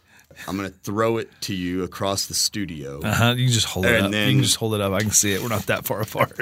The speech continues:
Speaker 1: Okay. I'll hold it up for
Speaker 2: Okay.
Speaker 1: you or for Dave. Oh, here, we'll just hold it up for Dave right now. Can you read this, Dave? All right.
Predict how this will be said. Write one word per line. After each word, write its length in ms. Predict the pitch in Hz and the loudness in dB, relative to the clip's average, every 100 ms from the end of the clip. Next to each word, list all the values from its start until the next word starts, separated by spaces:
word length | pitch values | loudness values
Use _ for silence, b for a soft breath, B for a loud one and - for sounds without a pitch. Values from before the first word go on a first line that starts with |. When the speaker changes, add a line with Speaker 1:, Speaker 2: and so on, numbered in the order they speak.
| - - | -10 0
Speaker 1:
Okay. 360 | 117 117 101 85 - | 2 4 2 0 -4
I'll 120 | 113 110 | 0 4
hold 240 | 123 98 | 4 4
it 60 | 92 | 0
up 220 | 90 - _ - | -2 -4 _ -4
for 140 | - | -2
Speaker 2:
Okay. 100 | 90 92 | 0 -2
Speaker 1:
you 220 | 92 90 | -2 -4
or 160 | 85 87 | -8 -12
for 160 | 82 | -12
Dave. 460 | 78 73 87 80 71 - | -10 -6 -6 -6 -12 -4
Oh, 100 | 123 | -2
here, 160 | 120 127 | 0 -2
we'll 120 | 107 | -4
just 140 | 127 123 | -4 -4
hold 160 | 120 | -4
it 80 | 113 | -2
up 140 | 110 - | -4 -6
for 80 | |
Dave 380 | 87 101 98 87 | -4 0 0 -2
right 140 | 90 90 | -6 -8
now. 240 | 92 80 | -10 -12
Can 120 | 78 101 | -12 -10
you 100 | 107 | -6
read 220 | 117 113 | -6 -6
this, 200 | 117 - | -6 -6
Dave? 340 | 120 113 110 - _ _ _ _ _ _ _ _ _ _ - | -6 -6 -8 -16 _ _ _ _ _ _ _ _ _ _ -2
All 80 | |
right. 180 | 98 82 | 0 0